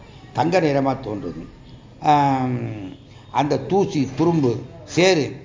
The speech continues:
அதுலெல்லாம் தன்னுடைய காலடிகளை பார்க்காம இருக்கிறது. ஆம், இப்படி நேர ஜாகிரத அவஸ்தையிலே,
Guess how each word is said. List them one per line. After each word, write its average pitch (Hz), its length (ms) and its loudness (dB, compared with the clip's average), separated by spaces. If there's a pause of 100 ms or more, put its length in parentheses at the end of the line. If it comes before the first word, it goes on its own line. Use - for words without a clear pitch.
அதுலெல்லாம் 156 600 0
தன்னுடைய 139 340 -2
காலடிகளை 156 600 2
பார்க்காம 127 420 -2
இருக்கிறது. 92 580 -14 (580)
ஆம், 120 600 2 (540)
இப்படி 185 420 0 (560)
நேர 180 480 4 (1300)
ஜாகிரத 160 560 2
அவஸ்தையிலே, 120 640 -4